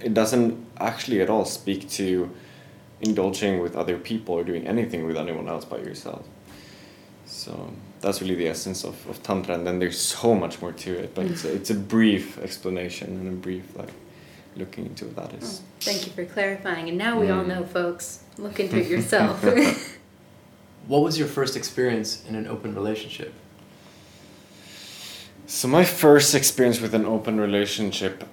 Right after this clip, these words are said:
Speaker 1: I was, I was with a woman a few, a few years ago that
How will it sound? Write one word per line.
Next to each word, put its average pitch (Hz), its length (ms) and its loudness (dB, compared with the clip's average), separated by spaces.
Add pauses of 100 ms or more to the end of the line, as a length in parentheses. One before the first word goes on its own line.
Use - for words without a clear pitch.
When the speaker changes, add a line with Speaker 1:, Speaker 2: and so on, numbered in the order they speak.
Speaker 1:
I 131 760 8
was, 110 800 2 (1500)
I 104 60 -6
was 98 140 -6
with 101 160 0
a 98 40 2
woman 107 440 4
a 131 80 0
few, 90 220 0
a 101 60 2
few 101 200 0
years 95 280 2
ago 104 380 2
that 98 540 6